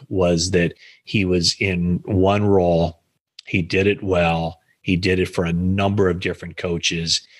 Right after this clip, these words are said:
He was as brutally honest as you could imagine. Like, whatever Bob McKittrick was thinking, he would say it.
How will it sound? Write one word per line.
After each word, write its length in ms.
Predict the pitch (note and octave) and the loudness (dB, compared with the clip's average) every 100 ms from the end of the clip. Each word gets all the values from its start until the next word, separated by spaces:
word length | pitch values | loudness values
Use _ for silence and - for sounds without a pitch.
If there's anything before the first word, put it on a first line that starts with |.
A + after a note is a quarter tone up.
| - | -20
He 180 | - A#2 | -2 0
was 240 | A2 F#2+ | 2 0
as 200 | F2 D#2+ | -2 -4
brutally 640 | D#2 E2 F#2+ B2 C#3 B2+ A2+ | -6 -2 2 4 4 4 2
honest 520 | G#2 G#2 G#2+ A2 - | 2 0 0 0 -2
as 200 | E2 - | -2 0
you 120 | F#2 | 0
could 160 | - E2 | -2 -2
imagine. 580 | E2 F2 E2+ D#2 D2+ D#2+ | 0 0 0 -2 -6 -12
Like, 220 | - F2 | -6 -4
whatever 440 | F#2+ F#2+ A#2 D#3 D#3+ | 0 0 0 -2 -2
Bob 300 | G#2+ G#2 A2 | 0 0 0
McKittrick 560 | G2+ - G#2+ - F#2+ | -2 -2 -6 -6 -8
was 180 | - - | -6 -8
thinking, 640 | - - A#2 A#2 C#3+ D3 D3 _ - _ _ | -8 -4 -4 -2 -2 -2 -4 _ -20 _ _
he 260 | - G#2 A2 | -6 0 2
would 160 | G#2 | 2
say 340 | - - F#2 D#2+ | 0 -2 -2 -4
it. 140 | D#2 | -14